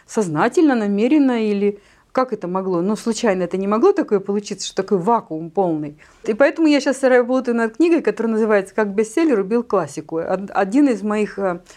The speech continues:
предполо-, одно из предположений — это что с помощью системы бестселлеров обесценилась классика, потому что, согласно словарю, классика — это то, что, э, написано лучшими людьми,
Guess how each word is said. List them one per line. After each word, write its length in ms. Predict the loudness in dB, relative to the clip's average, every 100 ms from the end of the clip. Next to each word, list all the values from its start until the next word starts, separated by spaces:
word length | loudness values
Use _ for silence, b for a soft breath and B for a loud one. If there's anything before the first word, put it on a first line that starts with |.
| B
предполо-, 360 | -6 -2 2 2
одно 140 | 2
из 80 | 0
предположений — 720 | -2 -6 0 2 2 2 2 2
это 280 | -2 -6 -10
что 480 | -6 0 0 0 B B
с 100 | -6
помощью 340 | 0 2 2 -2
системы 400 | -4 -2 -2 0
бестселлеров 840 | 0 -2 0 2 2 0 -4 -12 b b b
обесценилась 580 | -8 -4 2 4 2 0
классика, 420 | 0 0 -2 -8
потому 340 | -6 -4 -4
что, 200 | -2 -2
согласно 500 | -2 0 0 0 -2
словарю, 520 | -10 -2 0 0 -2 -6
классика — 580 | -2 -2 -2 -8 -12 -10
это 180 | -8 -8
то, 220 | -2 -2
что, 380 | -2 -2 -4 -4 B B B B
э, 100 | -4
написано 460 | -2 -2 -2 0 2
лучшими 480 | 4 2 -2 -4
людьми, 640 | -4 -4 2 2 2 -2